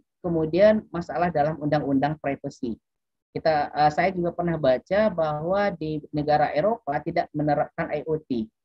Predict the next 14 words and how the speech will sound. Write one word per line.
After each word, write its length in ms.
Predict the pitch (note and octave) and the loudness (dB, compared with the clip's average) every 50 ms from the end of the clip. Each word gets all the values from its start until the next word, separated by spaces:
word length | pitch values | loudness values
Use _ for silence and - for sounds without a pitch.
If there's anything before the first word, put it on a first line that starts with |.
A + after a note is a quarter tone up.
| _ - | _ -6
Misalkan 480 | C#3+ - F3 D#3 E3 G#3+ A3 G#3+ F#3 E3 | -4 -2 -2 0 2 4 4 2 2 0
kalau 160 | E3+ E3+ E3 | -2 -2 -2
kita 240 | - F3+ F3 A3+ A3+ | -4 -4 0 2 2
mem-, 300 | A3 G3+ F#3 F3+ F3 - | 4 2 0 -2 -4 -6
eh, 460 | - D3 D#3 D#3+ E3 E3 E3 E3 E3 D#3+ | -2 0 0 2 2 2 0 0 -2 -2
meteran 480 | D#3+ E3+ F3+ F3 - F#3 F#3 F#3 F#3 | -2 -2 -2 2 2 4 4 4 2
listrik 240 | E3+ E3+ - A#3 A#3 | 0 -4 -4 -6 -6
masih 320 | E3 F3+ F3 F3 - G#3 F#3 | -4 -4 -6 -4 -2 -2 -4
dicatat 400 | F3+ - - D#3+ D#3+ - - - - | -4 -4 -4 -4 -4 -4 -6 -8 -10
secara 320 | - - E3 D#3+ D#3 D3+ D3+ | -10 -6 -4 -2 0 0 0
manual, 480 | D#3 E3+ A3+ B3+ A#3+ D#3+ D#3 E3+ G#3 A3 _ _ _ - | 0 0 2 2 2 4 4 4 2 0 _ _ _ -2
di 80 | E3+ F#3 | 0 2
Eropa 400 | G3+ A#3 B3 A#3 - C#4 C#4 D4 | 2 2 0 -4 -4 -6 -6 -6
tidak. 320 | D4+ A#3+ G#3 E3+ C#3+ | -6 -4 -2 -2 -2